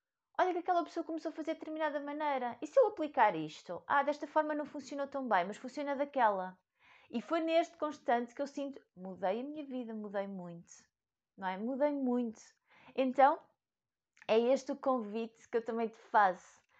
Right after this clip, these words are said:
Existem outras formas de fazer, ok? Tu podes aprender, tu podes experimentar, tu podes ter algo muito importante, que é o compromisso por ti, ok? Compromisso. Ahm,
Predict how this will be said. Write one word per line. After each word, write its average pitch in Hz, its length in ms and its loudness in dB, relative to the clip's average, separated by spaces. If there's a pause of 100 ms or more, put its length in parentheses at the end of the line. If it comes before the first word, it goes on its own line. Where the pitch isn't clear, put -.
(1040)
Existem 240 500 0
outras 220 280 -2
formas 156 840 -2
de - 60 -20
fazer, 165 840 -2
ok? 196 340 -2
Tu 262 140 -6
podes 247 400 4
aprender, 190 640 -2
tu 175 100 -16
podes 196 320 -2
experimentar, 185 800 -2
tu 185 100 -14
podes 202 340 -2
ter 208 300 -4
algo 196 260 2
muito 196 240 -8
importante, 170 560 -16
que - 100 -6
é 170 40 0
o 180 60 -4
compromisso 180 840 -12
por 180 160 -16 (140)
ti, 165 180 -16 (320)
ok? 170 480 -8
Compromisso. 180 1080 -12 (800)
Ahm, 190 760 0